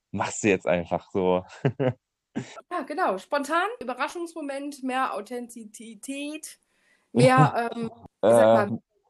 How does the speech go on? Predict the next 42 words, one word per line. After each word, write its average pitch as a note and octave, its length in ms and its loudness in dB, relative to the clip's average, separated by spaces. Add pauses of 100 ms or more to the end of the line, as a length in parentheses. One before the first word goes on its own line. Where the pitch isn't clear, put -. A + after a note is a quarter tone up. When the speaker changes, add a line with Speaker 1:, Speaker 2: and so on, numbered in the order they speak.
(320)
Speaker 2:
mehr A#3+ 360 -2
Wert, E4 440 -4
mehr A#3 240 -4
Mehrwert, C4+ 680 -4
das G3 120 -14
hört F#3+ 100 -16
sich F3 100 -14
irgendwie E3 200 -14
blöd E3 260 -12
an. E3 320 -8
Also G#3+ 200 0
Fakt C#4 280 0
ist, G3+ 220 0
Speaker 1:
Ja, - 140 -6 (480)
ja. A2 180 -6
Speaker 2:
was B3 180 2
kreieren, C4 480 -2
was B3 140 -6
man G#3+ 120 -8
sofort C4 480 -2
konsumieren A3 500 -6
kann. D#3+ 340 -12
Also G3+ 240 -8
wie A#3+ 120 -6
ein A3 40 0
Speaker 1:
Ja. - 0 -
Speaker 2:
Glas G#3 260 2
Cola G#3 240 -2
und G3+ 160 -12
dann A#3 160 0
natürlich A3 500 -8
auch, G3+ 340 -4
ähm, G3 280 -8
den G3+ 140 -14
einen G#3 200 -2
oder D#3 100 -2
anderen G3+ 220 -8
Trend G#3 280 -4
einfach G3 340 -6
links G3 240 -14
liegen A#3+ 140 -4
lassen A#3+ 380 -6